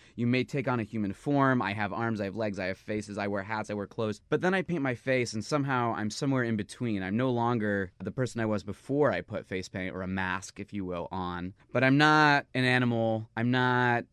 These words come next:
a specifically fictional character. It's not necessarily a costume. It represents a liminal state where, as an audience member, as someone at home, you don't necessarily know what I'm thinking,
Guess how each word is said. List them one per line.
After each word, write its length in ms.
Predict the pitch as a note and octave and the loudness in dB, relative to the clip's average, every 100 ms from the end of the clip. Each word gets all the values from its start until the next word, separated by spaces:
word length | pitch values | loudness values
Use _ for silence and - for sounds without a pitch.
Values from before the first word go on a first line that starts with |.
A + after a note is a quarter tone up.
| _ - | _ -8
a 100 | A#2+ | -6
specifically 500 | - B2+ A2 A#2+ A2+ | -6 -6 -6 -2 -4
fictional 320 | G2+ B2+ A#2+ | -4 -6 -6
character. 220 | A2 A#2+ A#2 | -4 -4 -4
It's 100 | C3 | 0
not 280 | B2+ - | 0 0
necessarily 520 | A2+ A2 G#2 A2 G#2 F#2 | -4 -6 -8 -6 -4 -4
a 40 | |
costume. 420 | - A2+ - G2+ | -6 -10 -6 -6
It 60 | F2+ | -4
represents 600 | A#2 - A2 A2+ G#2 - - | -6 -4 -4 -2 -4 -8 -4
a 60 | A#2 | 0
liminal 340 | C#3+ D3 B2+ | 2 2 0
state 380 | - C3+ B2 - | -2 -2 -2 -2
where, 420 | A2 A#2 A2+ A2 - | -4 0 2 0 -4
as 380 | D#3 D#3+ B2 - _ | -8 -6 -8 -14 _
an 80 | C3+ | -6
audience 340 | C3 C#3 C#3+ C3+ | -2 0 -2 -2
member, 240 | C#3 B2+ | -2 -2
as 120 | A#2 | -2
someone 220 | - B2+ | -2 -2
at 80 | A#2 | -2
home, 280 | B2 B2 A2+ _ - _ - | -2 -2 -4 _ -20 _ -16
you 460 | A2+ C3+ F3+ G#3+ - - | -12 -8 -4 -4 -6 -10
don't 280 | F#3 G3+ - | -6 -6 -6
necessarily 640 | F3+ E3+ D3+ F3+ F3 E3 | -8 -8 -8 -6 -4 -4
know 300 | E3+ E3+ D#3+ - - | -2 -2 -2 -6 -20
what 200 | - G#2+ | -6 -2
I'm 120 | A2+ | 0
thinking, 540 | B2 - D#3+ B2+ F2 | -2 -2 -4 -4 -6